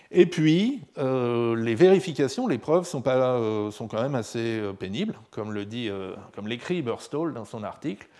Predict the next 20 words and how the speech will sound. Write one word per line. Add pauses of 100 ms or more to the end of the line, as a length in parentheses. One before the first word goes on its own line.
(460)
Donc
les,
les
preuves
de
vérification
sont
bien
longues
pour
un, (300)
pour
un,
un
sujet
aussi
simple (280)
et
très
ennuyeuses.